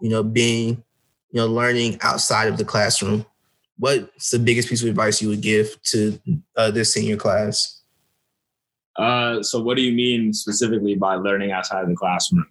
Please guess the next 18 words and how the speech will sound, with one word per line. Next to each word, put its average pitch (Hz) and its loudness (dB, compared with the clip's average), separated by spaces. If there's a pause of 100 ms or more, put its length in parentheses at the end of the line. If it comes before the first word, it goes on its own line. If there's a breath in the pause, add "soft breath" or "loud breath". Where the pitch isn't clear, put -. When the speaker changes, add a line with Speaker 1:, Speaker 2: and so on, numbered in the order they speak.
(100)
Speaker 2:
Like, 92 -6
you 110 2
mean, 110 0
like, 92 -4 (640)
education 117 0
outside 127 0
of 123 0
the 123 -2
classroom 120 0
or, 104 2
like, 90 -2
social 110 0
life 113 -2 (160)
or? 90 -2 (500)
Speaker 1:
Well, 107 2
um, 123 -2
really 170 0
just, - -2